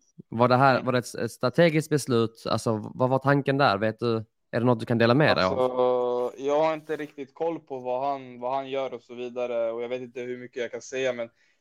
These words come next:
Speaker 2: jag tror att han
Speaker 1: Nej,
Speaker 2: hade
Speaker 1: okej.
Speaker 2: någon skada, han hade någon skada i knät, tror jag, som bara
Speaker 1: Fattar.
Speaker 2: som fuckade upp det. Och det är ju tråkigt, självklart.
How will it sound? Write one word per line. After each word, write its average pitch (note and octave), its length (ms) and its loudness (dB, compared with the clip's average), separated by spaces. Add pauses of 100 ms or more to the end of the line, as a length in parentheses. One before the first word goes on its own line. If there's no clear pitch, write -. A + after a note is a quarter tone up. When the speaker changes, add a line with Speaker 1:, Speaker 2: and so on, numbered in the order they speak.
Speaker 2:
jag B2+ 160 0
tror D#3 100 6
att C#3+ 60 2
han B2 100 6
Speaker 1:
Nej, A#2 80 6
Speaker 2:
hade A#2+ 120 0
Speaker 1:
okej. B2 100 -6
Speaker 2:
någon B2 120 -6
skada, C3+ 500 -2
han C3 240 -2
hade C3+ 180 -4
någon B2+ 160 -8
skada C3 340 -4
i B2 40 -6
knät, B2+ 400 -8
tror A#2 120 -10
jag, A2+ 100 -10 (320)
som A#2+ 200 -8
bara A2+ 240 0
Speaker 1:
Fattar. A2 260 0 (400)
Speaker 2:
som A#2+ 180 -10
fuckade C3 320 -2
upp - 120 -14
det. A2 120 -8
Och A2+ 100 -8
det B2 100 -6
är B2+ 60 -2
ju B2+ 80 -2
tråkigt, C3 420 -6
självklart. A#2+ 500 -4